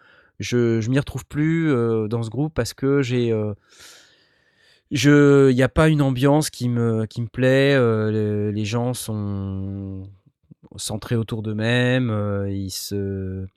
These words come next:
y a pas de bienveillance, euh, y a, voilà, c'est, c'est, en gros, c'est ça le message et, et c'est dommage parce que c'est un groupe sympathique,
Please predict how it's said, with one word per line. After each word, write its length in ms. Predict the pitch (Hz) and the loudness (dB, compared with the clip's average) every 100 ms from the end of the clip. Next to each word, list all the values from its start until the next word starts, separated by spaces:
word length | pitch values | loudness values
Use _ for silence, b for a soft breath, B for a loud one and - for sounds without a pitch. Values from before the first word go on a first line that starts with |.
| _ _ _ - | _ _ _ -14
y 80 | 87 | -12
a 40 | |
pas 140 | - 107 | -8 -8
de 60 | |
bienveillance, 800 | 104 117 113 110 107 113 - - 95 | -4 -4 -2 -2 -2 -4 -10 -14 -10
euh, 440 | 95 95 92 92 | -8 -8 -8 -8
y 80 | 90 | -8
a, 40 | 92 | -8
voilà, 180 | 92 | -8
c'est, 240 | 87 - 90 | -10 -10 -10
c'est, 160 | - | -10
en 100 | - | -8
gros, 140 | 120 139 | 0 0
c'est 120 | 156 | 0
ça 140 | 143 143 | 2 2
le 60 | |
message 520 | 139 123 143 160 127 | 2 2 4 4 2
et, 320 | 117 110 107 101 b b _ - | 0 0 -2 -6 b b _ -10
et 520 | 101 87 92 90 - _ _ _ - | -8 -6 -10 -16 -20 _ _ _ -10
c'est 220 | - 131 | -2 2
dommage 280 | 175 214 - | 4 4 2
parce 140 | 127 | -4
que 100 | 123 | -4
c'est 140 | - | -2
un 80 | 110 | -2
groupe 240 | 110 123 - | -2 -6 -8
sympathique, 760 | - - 104 117 - 202 - | -10 -8 -4 -4 -2 -2 -4